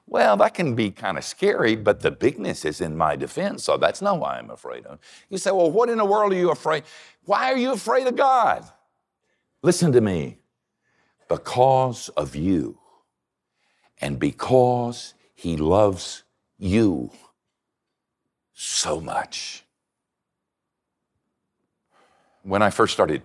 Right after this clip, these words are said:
teaching at Reformed Seminary, I was adjunct. I was flying up from Miami once or twice a week, and, uh, and I was teaching classes in communication.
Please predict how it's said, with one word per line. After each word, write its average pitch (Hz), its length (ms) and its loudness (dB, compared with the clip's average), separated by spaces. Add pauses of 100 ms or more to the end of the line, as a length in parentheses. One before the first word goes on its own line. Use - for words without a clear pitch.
(120)
teaching 82 380 -6
at 58 100 -10
Reformed 67 440 0
Seminary, 57 560 -4 (500)
I 73 80 0
was 69 260 -2
adjunct. 64 640 -2
I 67 100 2
was 69 180 -8
flying 76 340 0
up 73 120 -2
from 73 180 -4
Miami 73 480 -2
once 71 200 -6
or 69 80 -8
twice 65 360 0
a 67 80 0
week, 64 340 -4
and, 55 240 -8
uh, 50 140 -20 (600)
and 85 140 -2
I 78 40 4
was 76 140 0
teaching 80 340 -4
classes 85 540 2
in 71 140 -6
communication. 80 840 -8